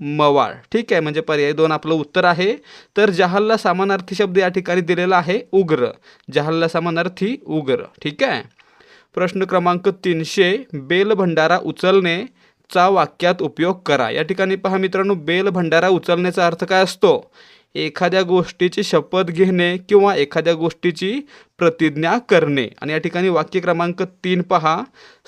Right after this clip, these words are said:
स्वराज्य स्थापनेसाठी शिवराय व त्यांच्या सवंगड्यांनी रायरेश्वराच्या मंदिरात बेल भंडारा उचलला, म्हणजेच स्वराज्याच्या स्थापनेची शपथ घेतली. म्हणजे या ठिकाणी आपलं उत्तर काय असणार आहे? पर्याय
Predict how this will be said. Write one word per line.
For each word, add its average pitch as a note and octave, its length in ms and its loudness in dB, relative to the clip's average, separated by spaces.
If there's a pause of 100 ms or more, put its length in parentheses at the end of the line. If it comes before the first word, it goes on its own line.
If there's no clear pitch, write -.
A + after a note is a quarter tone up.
स्वराज्य F#3 400 4
स्थापनेसाठी F3 960 0
शिवराय F#3+ 520 2
व G3 120 4
त्यांच्या F#3+ 380 -2
सवंगड्यांनी F3 880 0 (540)
रायरेश्वराच्या F#3 800 2
मंदिरात F3 720 2
बेल E3 340 -2
भंडारा E3 480 0
उचलला, E3 480 2
म्हणजेच F#3 520 0 (460)
स्वराज्याच्या F3+ 440 2
स्थापनेची F3 680 -2
शपथ G3+ 500 0
घेतली. E3+ 600 -2
म्हणजे C#3+ 240 -4
या D#3 60 2
ठिकाणी D#3+ 240 -2
आपलं D#3 200 -4
उत्तर D#3+ 240 -4
काय E3 140 2
असणार D#3+ 260 -2
आहे? F3 120 0
पर्याय D3 380 -2